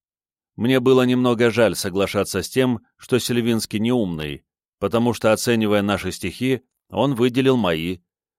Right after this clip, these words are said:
а это было крайней редкостью. Собственно говоря, я вообще не помню, чтобы мои тогдашние стишки хвалили, если я решался читать вместе с Кулле, Ерёминым, Уфлендом, Кондратовым, Рейном, Горбовским, Кушнером,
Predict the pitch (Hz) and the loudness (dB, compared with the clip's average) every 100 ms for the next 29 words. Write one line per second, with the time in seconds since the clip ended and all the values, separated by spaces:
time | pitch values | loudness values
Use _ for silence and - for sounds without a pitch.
0 | - 85 98 117 104 104 98 92 95 117 | -6 -2 -2 0 0 0 0 0 0 2
1 | 131 139 - 85 - 82 73 - _ _ | 2 0 -2 -8 -10 -8 -10 -10 _ _
2 | _ _ _ - - 107 - 101 92 92 | _ _ _ -8 -4 -2 -2 -4 -2 0
3 | 95 104 101 - _ - 92 113 135 - | 2 4 2 -2 _ -6 0 2 2 0
4 | 113 92 85 123 131 127 113 _ _ - | -2 -2 -2 0 0 0 -2 _ _ -4
5 | 117 117 117 113 110 98 104 90 104 92 | 0 2 2 2 -2 0 0 0 -4 -4
6 | - 98 - 101 - 107 113 90 76 - | -6 -6 -6 -8 -2 0 0 -2 -6 -10
7 | _ _ _ _ - 95 107 - 107 104 | _ _ _ _ -6 -2 0 2 2 2
8 | 101 104 98 98 - 101 98 92 95 - | 0 -2 -2 -4 -6 -2 -2 -2 -6 -6
9 | 92 - 92 87 104 120 - _ - 87 | -10 -6 -4 0 2 0 -2 _ -6 -2
10 | 90 120 120 117 107 - 101 127 123 120 | 0 2 0 -2 -4 -6 -4 -2 -2 -2
11 | 107 104 98 92 87 90 110 104 101 98 | 0 -2 -2 -6 -2 0 0 0 -2 -4
12 | - - - 95 107 107 98 85 78 85 | -10 -10 -2 0 0 -2 -4 -4 -2 -2
13 | 107 - 104 92 - 110 120 113 101 104 | -4 -4 -8 -8 -6 -4 -4 -4 -2 -2